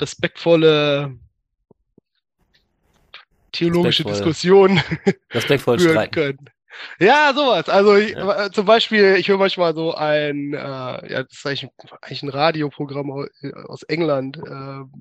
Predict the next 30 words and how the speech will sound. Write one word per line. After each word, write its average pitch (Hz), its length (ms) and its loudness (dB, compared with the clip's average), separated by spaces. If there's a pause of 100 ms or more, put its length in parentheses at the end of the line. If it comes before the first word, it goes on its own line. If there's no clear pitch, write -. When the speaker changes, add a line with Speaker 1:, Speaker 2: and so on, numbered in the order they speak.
(380)
Speaker 1:
Unbelievable 156 680 -4
heißt 139 200 -14
das. 127 80 -14
Ich - 60 -10
weiß 151 120 2
nicht, 151 80 -2
ob 139 60 -8
ihr 139 80 -6
das 135 120 -14
kennt. 143 300 -8 (260)
Speaker 2:
Mhm. 113 300 -8 (260)
Speaker 1:
Und 151 180 -2
das 156 180 0
ist 151 100 -6
ein, 151 280 -2
dieser 143 180 -6
Moderator, 170 920 -4
Justin 147 520 -10
Brierley 170 420 -6
heißt 185 260 -12
er, - 240 -20 (260)
der 143 280 -4 (120)
kann 185 180 0
es 151 120 -2
wahnsinnig 190 420 2
gut, 208 180 -2
finde 185 280 0
ich, 180 200 -2
so 156 180 -4
ganz, - 480 -6